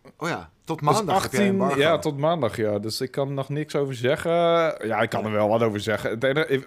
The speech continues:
Speaker 2: ik heb ook nog maar een paar minuten gespeeld, dus ik kan heus wel zeggen dat ik hem aan het reviewen ben. Eh, ik kan zeggen dat het,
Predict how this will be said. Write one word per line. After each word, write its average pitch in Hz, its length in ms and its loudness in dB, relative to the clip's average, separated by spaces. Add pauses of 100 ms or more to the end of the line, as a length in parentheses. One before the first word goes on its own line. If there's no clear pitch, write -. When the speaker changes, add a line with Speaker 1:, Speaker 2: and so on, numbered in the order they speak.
(460)
Speaker 2:
ik - 120 -4
heb 160 140 0
ook 180 100 2
nog 160 100 0
maar 156 100 2
een 147 60 0
paar 151 180 4
minuten 131 240 0
gespeeld, 117 440 0
dus 107 100 -8
ik 117 80 -4
kan 127 140 0
heus 127 140 2
wel 123 100 0
zeggen 123 240 0
dat 117 120 2
ik 113 80 0
hem 110 120 -4
aan 110 60 -2
het 107 120 -4
reviewen 110 380 -2
ben. 104 340 -2
Eh, 101 720 2 (120)
ik 110 160 -4
kan 107 200 0
zeggen 107 300 0
dat 101 180 0
het, 107 100 -12